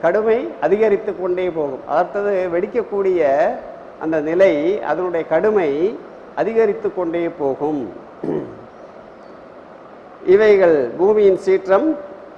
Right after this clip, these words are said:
அதிகரித்து கொண்டே போவதற்கான அறிகுறிகள். அது இப்பதான் தொடங்கி இருக்கு. இப்ப கூட நம்ம பேப்பர்ல பாத்தீங்கன்னா எங்கேயாவது ஒரு நிலநடுக்கம் இருக்கும், எங்கேயாவது ஒரு எரிமலை வெடிச்சிருக்கும்,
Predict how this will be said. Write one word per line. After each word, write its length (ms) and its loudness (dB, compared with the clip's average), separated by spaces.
அதிகரித்து 560 -2
கொண்டே 240 -2
போவதற்கான 600 0
அறிகுறிகள். 540 0
அது 120 -2
இப்பதான் 340 0
தொடங்கி 340 0
இருக்கு. 220 -6
இப்ப 180 -8
கூட 140 0
நம்ம 240 0
பேப்பர்ல 380 0
பாத்தீங்கன்னா 400 -2
எங்கேயாவது 460 2
ஒரு 180 -2
நிலநடுக்கம் 500 0
இருக்கும், 380 -4
எங்கேயாவது 480 -2
ஒரு 80 -2
எரிமலை 360 -4
வெடிச்சிருக்கும், 640 -6